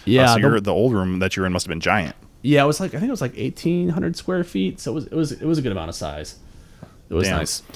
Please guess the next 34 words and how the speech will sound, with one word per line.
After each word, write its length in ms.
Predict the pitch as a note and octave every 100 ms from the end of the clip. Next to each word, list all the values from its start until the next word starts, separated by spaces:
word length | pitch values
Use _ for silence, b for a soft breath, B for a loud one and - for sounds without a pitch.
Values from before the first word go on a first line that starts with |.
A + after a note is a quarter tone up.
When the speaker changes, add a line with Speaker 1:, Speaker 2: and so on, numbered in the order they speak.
| B B
Speaker 1:
Yep. 200 | D2+ - - - -
Speaker 2:
Um, 360 | A#2+ A2+ A2+ G#2+ -
but 180 | D3 D#3+
you, 80 |
you 240 | C#3+ B2+ C#3+
also 180 | E3+ D#3
mentioned, 840 | B2+ A#2+ - B2 A#2 A2+ A2 - -
uh, 360 | G#2+ G#2 G2+ G2+ -
you 140 | C3
know, 200 | A2 F#2+ - - F#2+
uh, 160 | F#2+
sort 200 | G#2 A2+
of 80 | G2+
repairing 640 | G#2 - A#2 A#2 A#2 A2+
and, 320 | A2 G#2 G2+
and 160 | G2+ F#2+
building 320 | A2 A#2+ A#2
stuff, 220 | - F#2+
and 80 | G#2+
that's 140 | A#2+ -
definitely 280 | A2 A2+ G#2
something 280 | G2+ F#2+
I 80 | F2+
wanna 220 | F#2+ F#2+
ask 300 | F#2 F2+ G2
you 60 | G2
about, 240 | F#2+ F#2
because 260 | G2 - F2+
you're 100 | F#2
constantly 460 | - B2 B2+ G#2 C3
Speaker 1:
Yeah. 80 |
Speaker 2:
posting 400 | - G2+ - F#2
just, 200 | F#2 -
like, 200 | F#2 F2